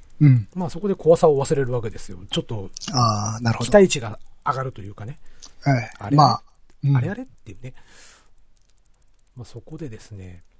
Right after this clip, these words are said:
Speaker 1: うん。
Speaker 2: えー、彼女がこう言うわけです。
Speaker 1: うん。
Speaker 2: 「マッツン、この曲知ってる？」っていうふうにこう。で、言ったらその、
Speaker 1: はいはいはい。
Speaker 2: 牧原紀之さん。
Speaker 1: うん。
Speaker 2: いますよね。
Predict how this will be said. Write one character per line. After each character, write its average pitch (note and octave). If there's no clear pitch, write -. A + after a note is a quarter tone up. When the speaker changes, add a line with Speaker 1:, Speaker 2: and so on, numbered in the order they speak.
Speaker 1:
う G#2+
ん。 G#2+
Speaker 2:
え G2+
ー、 G2+
彼 A#2
女 G2
が F2+
こ A2
う G#2
言 A#2
う C3
わ D3
け A#2
で F2+
す。 -
Speaker 1:
う D3
ん。 A2
Speaker 2:
「マ G2+
ッ G#2
ツ -
ン、 C#3+
こ -
の G3
曲 G#3+
知 -
っ -
て G#2+
る？」 A2
っ -
て G#2+
い -
う F#2+
ふ -
う G2
に F#2
こ -
う。 F#2+
で、 G#2+
言 E3
っ -
た B2
ら A2
そ -
の、 A2
Speaker 1:
は G#2+
い G#2+
は A2+
い -
は -
い。 -
Speaker 2:
牧 C#3
原 F3+
紀 A#2
之 A2
さ -
ん。 -
Speaker 1:
う F3+
ん。 A2+
Speaker 2:
い A#2
ま A2+
す -
よ F2+
ね。 C3